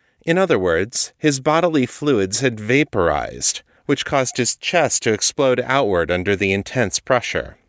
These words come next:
Whatever caused this rapid change also produced an intense heat,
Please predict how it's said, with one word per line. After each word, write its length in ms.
Whatever 300
caused 460
this 260
rapid 380
change 480
also 400
produced 500
an 140
intense 640
heat, 480